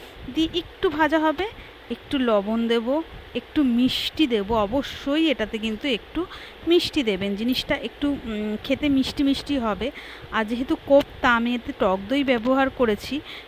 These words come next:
সেই জন্য কিন্তু একটু নুন এর মধ্যে, এই একটু, আহ, মিষ্টি না দিলে ভালো লাগবে না। এটা দেওয়ার পরে এই যে আমি দিয়ে দিলাম আদা বাটা, যেটা আমরা বলি আদায় কাঁচকলা, এখানে আদা বাটা একটু না দিলে কিন্তু একদমই ভালো লাগবে না খেতে।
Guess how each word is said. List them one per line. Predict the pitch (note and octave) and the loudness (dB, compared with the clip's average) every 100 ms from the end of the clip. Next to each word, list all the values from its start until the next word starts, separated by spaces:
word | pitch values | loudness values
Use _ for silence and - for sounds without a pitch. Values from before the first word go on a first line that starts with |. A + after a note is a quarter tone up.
| - | -6
সেই | - B3+ | 2 2
জন্য | A#3+ D4 D#4+ | 4 4 4
কিন্তু | E4 B3+ G#3+ G3+ G4 - - - - - - - - - - - | 2 0 0 -2 -4 -4 -16 -20 -20 -18 -20 -20 -20 -20 -18 -2
একটু | A#3+ - E4+ | -2 2 4
নুন | D4+ B3+ D4+ | 4 6 4
এর | C4+ G#3+ | 4 2
মধ্যে, | G#3+ G#3+ G#3 E4+ G#4 - | 2 0 0 -2 -2 -10
এই | - G#3+ G#3 | 0 0 2
একটু, | A3+ - C4+ | -2 0 2
আহ, | B3 G3 F#3+ F3+ F3+ | 4 4 2 2 2
মিষ্টি | F3+ A#3+ - - | 2 2 0 0
না | C#4 G3 | 0 0
দিলে | F3+ A#3 | 0 0
ভালো | D#4 A#3+ G3+ | 0 2 2
লাগবে | F#3+ F3 E3+ F3 | 2 0 -4 -6
না। | D#3+ E3+ - - - | -6 -8 -12 -16 -14
এটা | - D4+ | -8 2
দেওয়ার | C4 A#3 | 4 4
পরে | A3+ B3+ | 4 2
এই | B3+ G#3+ | 2 2
যে | A3+ | 0
আমি | A3+ | 0
দিয়ে | G#3 G#3+ G#3+ | 0 2 2
দিলাম | A#3 C#4+ F#4 - | 4 2 2 0
আদা | G#3 G3 A3+ | 2 4 6
বাটা, | G#3 E3 - D#3+ E3+ - - | 4 2 -2 -6 -6 -12 -6
যেটা | G3+ G#3 G#3+ | -2 2 2
আমরা | G3 G3+ | 2 0
বলি | F#3+ G3 G#3 | 0 0 0
আদায় | F3 F3 F#3+ | 0 2 0
কাঁচকলা, | - E3+ - - F3+ A#3+ - - - - | 0 -4 -4 -8 -6 -6 -10 -16 -14 -10
এখানে | - G#3+ G#3+ | -2 0 2
আদা | F3+ F3 F#3+ | 2 2 4
বাটা | F#3+ A3 | 4 2
একটু | A3 - - | 0 0 -2
না | A3 F3 E3+ | 0 2 0
দিলে | F3+ F#3+ | 0 -4
কিন্তু | - F#3 F#3 D4+ | -2 -4 -2 0
একদমই | B3 E3+ F#3 A3 B3 | 2 0 -4 -2 2
ভালো | B3+ F#3 E3+ | 2 2 0
লাগবে | F3 E3 E3+ | 0 0 0
না | E3 E3+ | 0 -2
খেতে। | - E3 - | -6 -16 -12